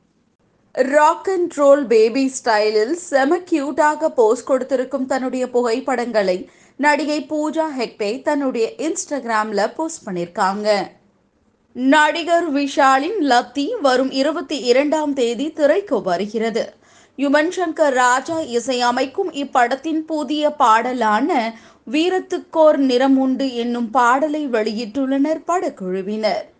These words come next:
வாரிசு படத்தின் மூன்றாவது பாடலான "Soul of வாரிசு" என்ற பாடல் வெளியாகி ஒரு மில்லியன் பார்வையாளர்களை கடந்துள்ளது. இதன் போஸ்டர் ஒன்றை படக்குழு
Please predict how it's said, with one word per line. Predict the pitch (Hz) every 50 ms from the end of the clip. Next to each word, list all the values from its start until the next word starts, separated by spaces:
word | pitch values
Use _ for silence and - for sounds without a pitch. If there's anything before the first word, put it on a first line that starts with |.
| _ _ _ _ _ _ _ _ _ _
வாரிசு | - 190 220 240 240 247 254 269 302 302 294 - 320 294 -
படத்தின் | 277 254 247 254 254 - - 294 311 370
மூன்றாவது | 320 262 240 240 254 262 254 269 277 269 269 269 269 226 269 254
பாடலான | - 240 214 214 214 214 226 220 220 214 208 208 208 220 262 311 311 - -
"Soul | 254 233 240 254 269 262
of | 254 254 247 - -
வாரிசு" | - 220 208 202 208 196 214 226 214 - - 254 233 -
என்ற | 214 208 208 202 233 220
பாடல் | 214 - 208 185 185 190 196 214 214 214 202
வெளியாகி | 185 185 180 185 185 185 185 185 185 196 196 196 302 285 220 196 202 - - - - _ -
ஒரு | 233 240 247 262 302 349 330
மில்லியன் | 330 330 320 302 294 294 285 277 269 254
பார்வையாளர்களை | - 254 226 214 214 208 208 220 214 208 202 196 202 202 202 196 196 208 208 202 196 190 -
கடந்துள்ளது. | - 247 247 254 220 175 170 170 175 185 190 196 196 175 - - _ _ _ _ _ _ _ _ -
இதன் | - 240 254 254 254 254 269
போஸ்டர் | 269 277 240 240 262 294 285 - 311 285 269 196
ஒன்றை | 220 220 226 233 208 254 269 277 277
படக்குழு | 277 - 247 233 240 254 302 311 - 311 277 247 262 262 262